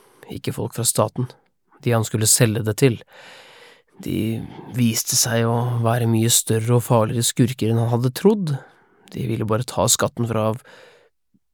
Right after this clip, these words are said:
denne mannen med den syke datteren. Og disse internasjonale kunstbandittene tror det finnes enda mye mer her, flere skatter, mer verdifulle. Og så truet de han til å gi dem mer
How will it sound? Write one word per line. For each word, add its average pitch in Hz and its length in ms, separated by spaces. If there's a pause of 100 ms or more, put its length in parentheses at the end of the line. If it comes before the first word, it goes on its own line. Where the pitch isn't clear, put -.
(340)
denne 120 240
mannen 117 340 (320)
med 123 220
den 113 180
syke 113 360
datteren. - 340 (960)
Og 113 80
disse 123 240 (160)
internasjonale 123 720
kunstbandittene 123 1040
tror 127 180
det 123 120
finnes 127 260
enda 117 300
mye 123 180
mer 117 320
her, 127 240
flere 123 320
skatter, 117 320
mer 117 240
verdifulle. 135 480 (560)
Og 92 120
så 71 160 (560)
truet 113 360
de 117 80
han 123 160
til 120 160
å 117 60
gi 113 180
dem 113 160
mer 120 320